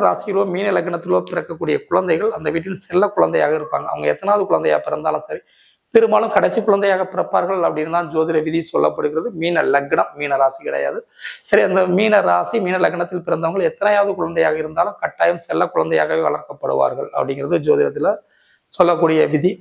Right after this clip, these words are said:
உங்களுடைய ராசிக்கு அதிபதியான குரு பகவான் உங்கள் ராசிக்கு மூன்றாம் இடத்திலிருந்து நான்காம் இடத்தில் அமர்கிறார். இந்த மே மாதம் பதினொன்றாம் தேதியிலிருந்து மூன்றிலிருந்து தொல்லை கொடுத்த குரு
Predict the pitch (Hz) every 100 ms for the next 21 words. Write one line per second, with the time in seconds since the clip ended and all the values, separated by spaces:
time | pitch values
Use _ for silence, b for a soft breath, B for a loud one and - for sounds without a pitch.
0 | 185 180 185 214 214 190 170 170 202 202
1 | 220 208 202 185 180 175 - _ - 156
2 | 160 202 190 196 185 127 185 151 175 175
3 | 123 78 82 - 160 78 151 170 - -
4 | 208 160 190 202 208 196 175 160 156 175
5 | 226 165 170 208 226 202 190 208 180 156
6 | 151 156 196 240 B B B B - 175
7 | 170 185 180 170 185 175 151 156 147 147
8 | 147 143 139 135 143 165 b b _ 170
9 | 202 226 240 208 196 208 262 180 180 202
10 | 202 170 165 151 175